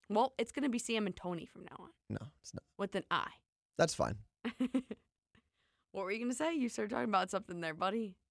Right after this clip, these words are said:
Speaker 2: I was gonna say, with the character limit and stuff on a lot of the social, like,
Speaker 1: Mm-hmm.
Speaker 2: platforms, would have, would Carla Marie Anthony have worked?
Speaker 1: No.
Speaker 2: Did we
Speaker 1: Uh,
Speaker 2: talk about that?
Speaker 1: how many? A N T H O N Y. No, it's seventeen.
Speaker 2: And how many are we supposed to have?
Speaker 1: Actually, I don't know.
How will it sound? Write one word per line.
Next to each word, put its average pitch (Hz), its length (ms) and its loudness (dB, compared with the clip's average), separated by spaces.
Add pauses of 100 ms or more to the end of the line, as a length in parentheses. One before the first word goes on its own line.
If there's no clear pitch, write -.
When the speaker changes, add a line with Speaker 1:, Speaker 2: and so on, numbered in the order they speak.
(160)
Speaker 2:
I 196 60 10
was 196 100 8
gonna 196 120 6
say, 190 320 6 (220)
with 160 180 6
the 156 80 2
character 180 400 6
limit 127 240 8
and 113 100 2
stuff 107 320 6
on 107 120 8
a 107 60 6
lot 107 160 8
of 101 80 2
the 104 160 8
social, 104 480 6
like, 95 180 8
Speaker 1:
Mm-hmm. 233 100 -2 (100)
Speaker 2:
platforms, 139 480 6 (640)
would 151 200 8
have, 156 280 8
would 147 240 6
Carla 190 360 8
Marie 170 380 8
Anthony 165 440 4
have 165 120 6
worked? 185 360 4
Speaker 1:
No. 185 400 4
Speaker 2:
Did 151 100 8
we 196 60 12
Speaker 1:
Uh, - 20 8
Speaker 2:
talk 175 220 8
about 185 180 8
that? 208 220 8 (360)
Speaker 1:
how 214 120 0
many? 226 160 -2 (120)
A - 200 -10
N - 220 -12
T - 180 -16 (100)
H - 180 -16 (140)
O 104 80 -12 (160)
N - 80 -20 (120)
Y. - 320 -8 (540)
No, 208 120 6
it's 196 120 -2
seventeen. 185 500 0 (720)
Speaker 2:
And 120 120 6
how 139 100 6
many 139 180 6
are 127 80 8
we 123 80 8
supposed 120 260 4
to 127 60 6
have? 120 180 6
Speaker 1:
Actually, 190 240 -4
I - 40 -6
don't 147 100 -12
know. - 120 -16